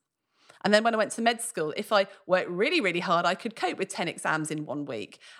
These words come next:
And then when I was a house officer, it was, yeah, this shows my age, I was still doing a hundred and twenty hour weeks. And I just,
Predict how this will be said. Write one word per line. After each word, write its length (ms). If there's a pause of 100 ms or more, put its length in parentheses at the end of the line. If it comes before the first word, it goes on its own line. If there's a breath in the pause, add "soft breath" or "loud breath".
And 160
then 140
when 140
I 80
was 100
a 60
house 320
officer, 580
it 140
was, 320
yeah, 240
this 120
shows 240
my 160
age, 300
I 80
was 140
still 180
doing 160
a 60
hundred 220
and 80
twenty 300
hour 160
weeks. 460
And 100
I 100
just, 240